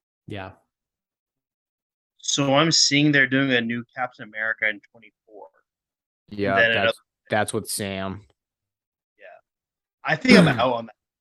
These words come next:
Speaker 2: America. I fucking, I fucking hated when they gave, uh, Sam the shield. That thought it should, it should have been, uh, Bucky's. During
Speaker 3: They,
Speaker 2: Endgame.
Speaker 3: they really, really,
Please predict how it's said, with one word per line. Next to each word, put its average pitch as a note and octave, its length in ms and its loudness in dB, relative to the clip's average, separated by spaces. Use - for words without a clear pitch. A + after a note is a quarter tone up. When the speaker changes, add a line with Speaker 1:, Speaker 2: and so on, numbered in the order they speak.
Speaker 2:
America. G2 200 -20
I C#3 140 0
fucking, D#3+ 420 -2
I C3+ 220 0
fucking A#2+ 440 -16
hated A#2 300 -20
when A2 160 -20
they G#2 80 -20
gave, A2 120 -20
uh, G2+ 200 -14
Sam A2+ 260 -6
the G#2+ 80 -20
shield. A2 380 -14
That - 160 -10
thought B2 160 2
it A#2 60 -6
should, A#2+ 160 -10
it B2+ 100 -20
should B2+ 180 -8
have A2 120 -10
been, A2 160 -18
uh, G#2 140 -10
Bucky's. A2 160 -16
During A#2+ 140 -2
Speaker 3:
They, G3 120 6
Speaker 2:
Endgame. A3+ 320 -2
Speaker 3:
they D#3 400 0
really, B2+ 720 0
really, G2+ 840 -4